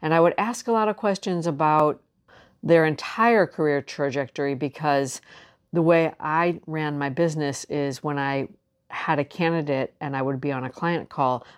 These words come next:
I wanted to speak very clearly and articulately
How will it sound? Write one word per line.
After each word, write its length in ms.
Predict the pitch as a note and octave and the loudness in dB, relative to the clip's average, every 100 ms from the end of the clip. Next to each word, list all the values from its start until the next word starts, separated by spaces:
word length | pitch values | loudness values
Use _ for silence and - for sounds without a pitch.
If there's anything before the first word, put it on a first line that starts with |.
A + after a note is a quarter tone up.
| - | 0
I 80 | |
wanted 300 | D#3+ E3+ F3+ F3 | 4 4 4 0
to 140 | E3+ | -4
speak 600 | - - _ F3+ D#3 - - _ _ _ | -6 -10 _ -2 -2 -6 -20 _ _ _
very 680 | D#3 C3+ E3+ E3 E3+ E3 E3 - _ _ - | -8 2 4 6 4 2 0 -4 _ _ -10
clearly 640 | - G#3 G3 G3 E3 D3+ | 2 6 8 6 4 0
and 140 | D3 D#3 | -2 -2
articulately 1120 | D3 - A#3 - G3+ E3 C#3+ - D3+ C#3 | -4 -4 -6 2 4 4 2 -2 -2 -2